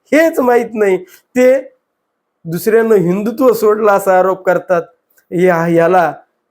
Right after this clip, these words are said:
म्हणजे बालिश बहु बडबडला म्हणतात ना,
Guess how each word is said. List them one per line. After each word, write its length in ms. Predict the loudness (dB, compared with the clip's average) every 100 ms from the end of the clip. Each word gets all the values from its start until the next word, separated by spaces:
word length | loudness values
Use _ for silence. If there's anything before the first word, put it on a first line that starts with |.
| _ _ _ _ _ _ -6
म्हणजे 500 | -2 2 2 0 -8 _ _
बालिश 540 | -2 0 0 -2 -2
बहु 440 | 0 0 0 0 -4 -12 _ _ _ _ _ _ _ _ _ _ _ _
बडबडला 680 | -6 0 0 2 2 2 0
म्हणतात 360 | 0 -4 -2 -4
ना, 100 | -4